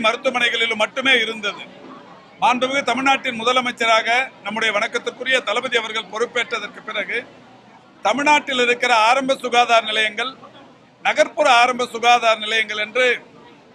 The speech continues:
ரெண்டாயிரத்தி இருநூத்தி முப்பத்தி ஆறு சுகாதார நிலையங்களிலும் நாய்க்கடிக்கான மருந்து ஏ ஆர் வி என்கின்ற மருந்தும் பாம்பு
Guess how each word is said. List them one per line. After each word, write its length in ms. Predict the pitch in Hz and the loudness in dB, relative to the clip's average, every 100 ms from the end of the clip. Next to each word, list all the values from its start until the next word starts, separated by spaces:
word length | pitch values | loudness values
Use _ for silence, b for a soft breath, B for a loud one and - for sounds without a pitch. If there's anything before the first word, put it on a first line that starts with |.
| - | -6
ரெண்டாயிரத்தி 640 | 220 262 294 294 285 277 247 | -2 2 4 4 2 -2 0
இருநூத்தி 420 | 233 247 269 - 247 | 0 0 -4 -6 -10
முப்பத்தி 420 | 220 - 262 - 233 220 233 | -8 -4 -4 -4 0 2 6
ஆறு 260 | 269 269 247 214 165 - - | 4 4 0 0 -6 -14 -14
சுகாதார 420 | 220 254 262 247 233 | -2 2 4 2 2
நிலையங்களிலும் 640 | 220 233 226 220 233 254 185 - - - - - - - 190 | 0 0 0 -2 -2 -4 -6 -20 -20 -20 -20 -20 -20 -10 0
நாய்க்கடிக்கான 760 | 233 302 - 262 247 247 240 226 | 2 2 0 0 2 2 2 2
மருந்து 340 | 220 240 226 226 208 226 | 0 -2 0 0 2 4
ஏ 60 | 262 | 8
ஆர் 140 | 254 240 | 6 4
வி 60 | 247 | -2
என்கின்ற 300 | 233 220 220 214 | -4 -4 -4 -2
மருந்தும் 420 | 208 233 226 226 - - - - _ _ _ - | -2 -2 -4 -6 -6 -20 -20 -20 _ _ _ 2
பாம்பு 300 | 226 302 | 2 2